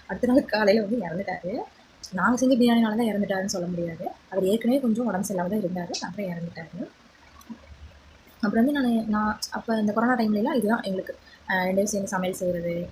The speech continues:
இந்த டி வி பார்க்கறது, மூவி டவுன்லோட் பண்ணி, அ, டி வில கனெக்ட் பண்ணி பார்க்கறது, தியேட்டர் மாதிரி அரேஞ்ச் பண்ணி, அப்புறம் செஞ்சுட்டு தட்டுல போட்டு தான் உட்காந்து சாப்பிட்டுக்கிட்டே பார்க்கறது. நம்ம தியேட்டர்ல என்ன பண்ணுவோமோ சேம் அதே இங்க பண்றோம். ஏன்னா தட்டுல போட்டு சாப்பிட மாட்டோம், அங்க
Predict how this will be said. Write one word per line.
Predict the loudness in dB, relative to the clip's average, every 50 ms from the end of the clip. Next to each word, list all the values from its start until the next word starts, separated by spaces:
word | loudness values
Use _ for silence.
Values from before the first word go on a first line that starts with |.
| -14 -20 -16 -10 -6
இந்த | -4 -2 0 0 0 0 -2 0
டி | 0 0
வி | 0 0 0 -2
பார்க்கறது, | -4 -4 -4 -4 -4 -4 -4 -4 -2 2
மூவி | 4 4 4 4 2
டவுன்லோட் | 2 0 0 0 -2 -2 -4 -4 -6
பண்ணி, | -6 -4 -4 -2 -2 -2 -2 -4 -10 -18 -20 -12 -8
அ, | -6 -4 -4 -4 0
டி | 2 2 4
வில | 4 2
கனெக்ட் | 0 -2 -4 -6 -6 -6
பண்ணி | -4 -4 -2 -2 -2 -2 -2
பார்க்கறது, | -2 -2 -2 -2 -4 -2 -2 -4 -4
தியேட்டர் | -2 -4 -4 -2 -2
மாதிரி | -4 -2 -2 -2 -2
அரேஞ்ச் | -2 -2 -4 -6 -6
பண்ணி, | -6 -4 -4
அப்புறம் | -4 -4 -6 -8 -8 -12 -14 -4 0
செஞ்சுட்டு | 0 2 2 0 0 0
தட்டுல | 0 0 0 -2
போட்டு | -2 -2 -2
தான் | -2 -2 -2
உட்காந்து | -2 -2 0 0 -2 -2 -4 -10 -10 -6
சாப்பிட்டுக்கிட்டே | -4 -4 -4 -4 -6 -6 -6 -4 -4
பார்க்கறது. | -4 -6 -6 -10 -10 -10 -10 -12 -12 -16 -20 _ -8
நம்ம | -6 -6 -2 -2
தியேட்டர்ல | -2 0 2 2 2 2
என்ன | 2 0
பண்ணுவோமோ | 0 0 -2 -2 -2 -2 -4 -4 -4 -4
சேம் | 0 0 2
அதே | 2 2 2
இங்க | 2 2 -2 -4
பண்றோம். | -4 -4 -2 0
ஏன்னா | 0 2 0
தட்டுல | 0 0 2 0
போட்டு | 2 2 2
சாப்பிட | 0 0
மாட்டோம், | 0 0 0 0 -2
அங்க | -2